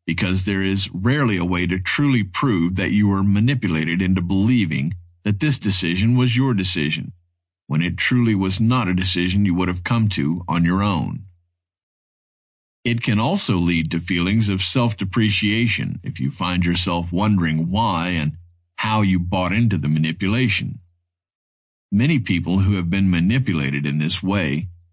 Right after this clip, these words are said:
find themselves asking things like, "Why can I never make a decent decision?" or, "Why am I so stupid?" Because the manipulator leads you into believing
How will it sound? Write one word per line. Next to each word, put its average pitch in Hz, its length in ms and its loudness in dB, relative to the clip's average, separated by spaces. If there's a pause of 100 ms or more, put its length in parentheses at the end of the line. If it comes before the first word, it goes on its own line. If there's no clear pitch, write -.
(100)
find 90 240 0
themselves 104 600 0
asking 95 460 -2
things 92 340 0
like, 87 300 -4 (580)
"Why 120 240 0
can 160 160 0
I 98 140 0
never 90 340 2
make 98 280 0
a - 20 2
decent 95 480 0
decision?" 92 760 -2
or, 69 260 -8 (540)
"Why 185 200 0
am 147 120 2
I 110 100 0
so 104 240 0
stupid?" - 720 -4 (720)
Because 117 400 0
the 113 100 0
manipulator 101 800 2
leads 113 380 2
you 110 80 2
into 95 180 2
believing 95 800 0